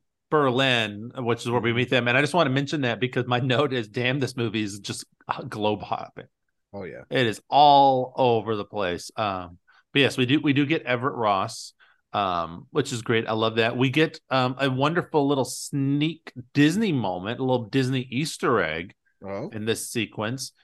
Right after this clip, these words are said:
Speaker 1: in the gel, um, in the little containment seat that Bucky is in.
Speaker 3: Yeah.
Speaker 1: Um, it's number D twenty-three, which is a
Speaker 3: Yeah.
Speaker 1: Disney thing. There's Disney D twenty-three, um,
Speaker 3: Right.
Speaker 1: big convention.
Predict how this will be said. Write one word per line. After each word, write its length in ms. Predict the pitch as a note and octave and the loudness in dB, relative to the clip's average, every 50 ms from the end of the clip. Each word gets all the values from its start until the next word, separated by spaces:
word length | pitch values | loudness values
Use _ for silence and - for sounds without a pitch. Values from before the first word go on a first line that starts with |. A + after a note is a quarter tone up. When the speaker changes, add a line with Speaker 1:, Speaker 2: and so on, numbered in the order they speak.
| _ _ _ _ | _ _ _ _
Speaker 1:
in 220 | - C3+ C3+ C3+ B2+ | -2 0 0 0 2
the 260 | B2+ B2+ A#2+ A2+ G2+ G2+ | 0 0 0 -2 -6 -10
gel, 760 | - A2+ A#2+ B2 A#2+ C#3+ D#3+ F3+ F#3 F3 D3+ C3 A#2+ - - | -6 -2 0 2 2 2 2 2 2 0 0 -2 -4 -6 -6
um, 640 | - B2 A#2+ A2 G2+ G2 G2 F#2+ F#2 F#2+ F#2+ G#2+ B2 - | -4 -4 -2 -2 -2 -4 -6 -8 -8 -10 -12 -12 -12 -8
in 120 | - B2+ C3 | -6 -2 0
the 60 | C3+ | 2
little 200 | C3 C3+ C3 B2 | 2 2 2 0
containment 680 | B2 - - A#2 - - - C#3+ D#3 D#3 D3 A#2+ - - | -2 -4 -8 -10 -8 -6 -4 -2 -2 -2 -2 -4 -4 -6
seat 760 | - - - - - - - - - B2+ A2 G2 G2 - - - - | -10 -10 -10 -10 -10 -10 -10 -8 -6 -4 -4 -4 -6 -10 -16 -20 -10
that 400 | A2+ A2+ G#2+ G2+ G2 - - - | -4 -2 -2 -2 -2 -6 -4 -4
Bucky 400 | G#2+ F#2+ - - C3 C3 C#3 D3 | -2 -2 -2 -4 -4 -2 0 0
is 220 | D3+ D3+ C#3+ D3 | 0 0 0 -2
in. 320 | E3 E3 F3 F#3+ G#3 A3+ - _ _ _ _ - | -2 -2 0 -2 -2 -6 -10 _ _ _ _ -16
Speaker 3:
Yeah. 300 | A2 G2+ G2 G2 A#2+ D#3+ - _ _ _ - | -12 -10 -8 -8 -8 -10 -14 _ _ _ -2
Speaker 1:
Um, 480 | B2 A#2 A2+ A2 G#2 G2+ G2+ A2 A#2 - - - | 0 2 2 2 2 0 -2 -6 -8 -10 -10 -6
it's 460 | - C#3 C3 C3+ - - - - - - | -4 -4 -4 -4 -6 -10 -10 -12 -10 -6
number 460 | D3 C3 B2+ C3 C3+ C#3 C3+ C3 B2+ | -2 0 0 0 2 2 2 2 2
D 340 | B2 B2 - C3 C3+ C#3+ C3+ | 2 2 0 2 2 0 0
twenty-three, 880 | C#3+ - - C#3 B2+ B2 B2 A2+ - - - A#2+ G#2 D#2+ D#2 - - _ _ _ _ _ _ _ _ _ _ _ _ _ | -2 -4 -4 -4 -2 -2 -4 -6 -6 -4 -2 -2 -2 -2 -4 -6 -12 _ _ _ _ _ _ _ _ _ _ _ _ _
which 260 | - A#2+ A#2 A2+ - B2 | -2 0 0 2 2 2
is 220 | A2+ A2 A#2 C3+ | 2 2 0 -2
a 20 | |
Speaker 3:
Yeah. 120 | - - - | -2 0 2
Speaker 1:
Disney 440 | - D3 D3+ C#3 B2 B2+ A#2+ G#2+ F#2 - - | 4 4 4 4 2 0 -2 -4 -4 -6 -6
thing. 280 | G#2+ F#2+ F2 F2 E2+ | -4 -4 -2 -4 -4
There's 160 | F2 F#2 F2+ F2+ | -6 -6 -8 -8
Disney 400 | G2 F#2+ A#2+ B2+ A#2+ A#2 B2 A2+ | -4 0 2 2 2 2 0 -2
D 180 | G#2 A#2+ A2+ | -2 -4 -4
twenty-three, 840 | A2 - B2 A#2+ A2+ A#2+ A#2 A#2+ - G#2+ A2 G#2+ G#2 G#2 G#2 G#2 - - | -4 -4 -6 -6 -6 -6 -8 -8 -6 -6 -4 -4 -4 -4 -6 -8 -8 -6
um, 200 | G#2 G2+ F#2+ F#2+ | -6 -6 -6 -6
Speaker 3:
Right. 80 | G2 G2 | -4 -4
Speaker 1:
big 140 | A#2+ A2 - | -6 -4 -4
convention. 520 | B2 A2+ G#2+ A2 A2 A2+ - A2 G#2+ G#2+ | -4 -4 -2 -4 -4 -4 -4 -4 -4 -4